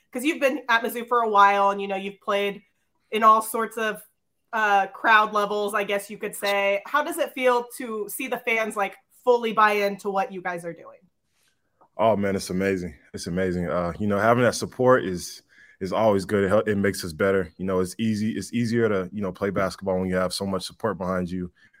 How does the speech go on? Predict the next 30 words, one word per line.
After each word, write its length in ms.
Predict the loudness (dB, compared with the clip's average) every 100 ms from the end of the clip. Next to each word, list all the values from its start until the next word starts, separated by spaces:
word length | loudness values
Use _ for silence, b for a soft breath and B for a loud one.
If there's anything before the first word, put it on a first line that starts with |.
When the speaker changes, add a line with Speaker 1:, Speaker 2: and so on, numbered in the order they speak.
| b
Speaker 2:
uh, 220 | -4 -2
in 160 | 0 0
the 60 | 2
arena 380 | 2 2 0
and 260 | 0 0 -2
just 160 | -4 -4
in 80 |
the 100 | -4
community, 600 | -4 -4 -2 -2 -2 -6 -8
um, 180 | -10 -8
every 220 | -8 -8
day. 160 | -8 -8
So, 320 | -8 -10 -10 -10
you 120 | -6
know, 140 | -2
it's, 200 | -2 -4
we 80 | -6
re-, 160 | -2 -2
we 80 | -4
really 220 | -4 -2
appreciate 420 | -2 -6 -10 -4 -2
all 140 | 0
our 80 | -2
fans, 380 | -4 -8 -8 -12
and 100 | -18 _ b b b
it's, 380 | -4 -4 -8 -6
they're 160 | -2
huge 240 | 0 0 -2
for 280 | -8 -10 -12
us. 220 | -18